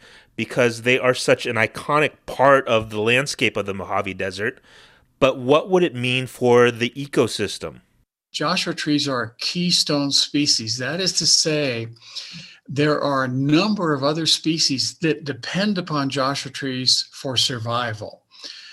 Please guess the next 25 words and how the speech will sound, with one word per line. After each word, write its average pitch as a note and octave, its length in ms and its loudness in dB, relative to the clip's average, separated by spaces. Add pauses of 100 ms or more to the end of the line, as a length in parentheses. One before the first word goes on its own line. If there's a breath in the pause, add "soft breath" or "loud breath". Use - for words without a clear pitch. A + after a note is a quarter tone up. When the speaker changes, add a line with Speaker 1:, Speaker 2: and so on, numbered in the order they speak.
(180 loud breath)
Speaker 2:
not D#3 280 0
the C#3+ 100 0
least D3 280 2
of B2 120 -4
which B2 220 -4
would A#2+ 160 -6
be A2+ 180 -6
bird C3+ 600 -2
life. C3+ 500 -4
Uh, A2+ 140 -8
red-tailed C3 500 -2
hawks C3 520 -2
nest B2+ 480 0
in C3 100 -4
Joshua C3+ 380 -4
trees. C3+ 260 -4
There B2+ 140 -2
are A#2+ 40 -6
many C#3 420 -2
areas C#3 300 -2
of C3+ 60 -4
the B2+ 100 -6
Mojave C3 300 -6
Desert C3 360 -4
where B2 300 -4